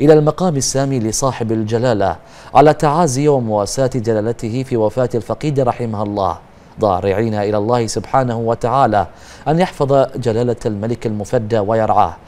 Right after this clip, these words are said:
ويديم على جلالته وافر الصحة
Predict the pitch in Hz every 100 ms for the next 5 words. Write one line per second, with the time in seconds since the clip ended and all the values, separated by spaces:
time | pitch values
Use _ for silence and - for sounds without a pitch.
0 | - - 85 101 113 107 98 104 101 117
1 | 110 101 117 117 101 101 107 139 131 107
2 | - 104 - 101 - 98